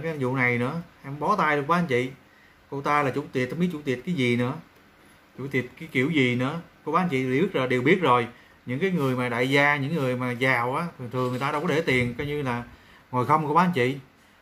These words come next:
Một trong những cái kênh mà đầu tư họ yêu thích nhất, cái khẩu vị mà coi như là họ thích nhất đó là đầu tư vào bất động sản.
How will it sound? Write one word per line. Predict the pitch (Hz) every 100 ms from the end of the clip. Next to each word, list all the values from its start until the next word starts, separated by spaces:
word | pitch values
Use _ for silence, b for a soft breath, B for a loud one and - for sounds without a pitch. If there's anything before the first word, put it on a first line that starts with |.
| b -
Một | 123 127 135
trong | 156 156
những | 139 139
cái | 180 180
kênh | 175 156 151
mà | 135
đầu | 127
tư | 123 156 151
họ | 135 113 120 135 143 143 b b _
yêu | 160
thích | 143 196
nhất, | 208 240 - -
cái | 175
khẩu | 143
vị | 139 127 123
mà | 131
coi | 123 139
như | 151
là | 139
họ | 117
thích | 127 190
nhất | 214 226
đó | 190
là | 175 123
đầu | 123 120
tư | 139
vào | 147
bất | 135 175
động | 139
sản. | 147 127 185